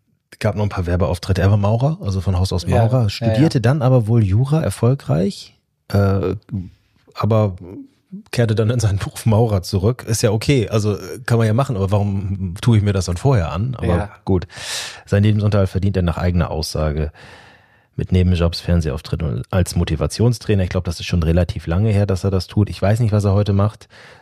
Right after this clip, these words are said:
Speaker 1: Ähm, er ist auf jeden Fall von seiner Frau getrennt. Ähm,
Speaker 2: Naja, das sind auch knappe dreißig Jahre her.
Speaker 1: Genau.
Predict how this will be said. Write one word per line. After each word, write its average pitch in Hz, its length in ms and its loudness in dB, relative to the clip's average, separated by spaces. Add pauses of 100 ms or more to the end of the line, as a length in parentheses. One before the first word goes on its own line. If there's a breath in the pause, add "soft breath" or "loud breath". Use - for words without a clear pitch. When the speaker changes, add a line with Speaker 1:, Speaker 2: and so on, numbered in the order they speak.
Speaker 1:
Ähm, 90 460 2
er 95 160 -2
ist 85 100 -6
auf 92 140 0
jeden 95 140 2
Fall 90 140 0
von 90 180 -2
seiner 82 360 2
Frau 98 680 -2
getrennt. 92 880 -2 (100)
Ähm, 87 440 -4
Speaker 2:
Naja, 87 140 -4
das 101 120 -10
sind 120 80 -14
auch 120 160 -12
knappe 113 260 -10
dreißig 107 380 -12
Jahre 104 160 -12
her. - 140 -18 (200)
Speaker 1:
Genau. 82 300 -6